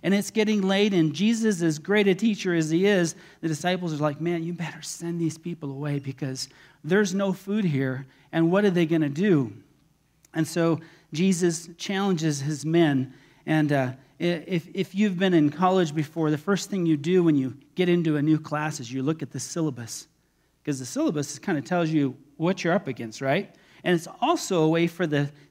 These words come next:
teacher to prepare you for the end test, which is gonna be coming sooner than you think. And so Jesus has his syllabus, and he's working through the syllabus, but the, the disciples don't really know what's on the syllabus. This is a,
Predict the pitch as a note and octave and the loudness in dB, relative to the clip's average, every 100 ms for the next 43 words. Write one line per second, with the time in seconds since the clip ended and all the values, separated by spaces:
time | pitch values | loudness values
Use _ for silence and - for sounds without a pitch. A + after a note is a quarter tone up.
0 | _ - C4 B3 D#3+ D3+ D3 E3 F#3+ F3+ | _ -2 0 0 0 0 0 -2 -2 -2
1 | - A3 A3 G3 F3+ A#3+ G#3+ F#3 E3+ - | 0 2 4 4 2 2 4 4 2 -2
2 | F3 E3+ E3 F3+ F#3 F#3+ E3 - _ _ | 0 2 0 0 0 2 0 -6 _ _
3 | - E3 C3 - E3 E3+ - D3+ D#3+ G#3+ | -2 -2 -2 -6 -4 -4 -2 0 2 2
4 | A3 - - - - _ D#3 E3 E3+ D#3+ | 2 0 -12 -20 -20 _ -6 -2 -2 -4
5 | E3 E3 D#3 D#3 D3+ D3+ D3+ C#3+ C#3 C3 | -6 -4 0 0 0 0 0 2 0 -2
6 | - C3+ A#2+ - _ _ _ _ _ - | -2 -4 -4 -14 _ _ _ _ _ -10
7 | G3 A3 G#3 G#3 - _ _ - C4+ C#4+ | -4 -2 -2 -4 -10 _ _ -2 0 0
8 | D4 G3+ G3 F3+ E3 - A3+ G3+ - _ | -2 0 0 2 0 -2 0 0 0 _
9 | - - F3+ G3+ F#3+ F#3 A3+ A#3 G3 - | -16 -10 -2 0 2 2 2 2 -2 -2
10 | D#3 B2 - C3+ B2+ C3 B2 - - - | -4 -4 -4 -4 -2 -4 -4 -14 -20 -20
11 | F3 G#3+ - G#3 - _ F#3 G3 F#3 F#3 | -6 -6 -2 -6 -6 _ -4 -2 0 -2
12 | - D4+ D#4+ G#3+ E3 F3 G#3 F#3+ G3+ F#3+ | -2 0 0 -2 -2 -2 -2 0 0 2
13 | F#3+ G#3 F3+ E3+ D#3+ C3+ B2+ C#3+ B2 A2+ | 2 0 0 -2 -2 -2 -2 -6 -6 -8
14 | G#2+ - - _ A3+ A#3 B3 G3+ | -10 -12 -12 _ -4 -2 -2 -2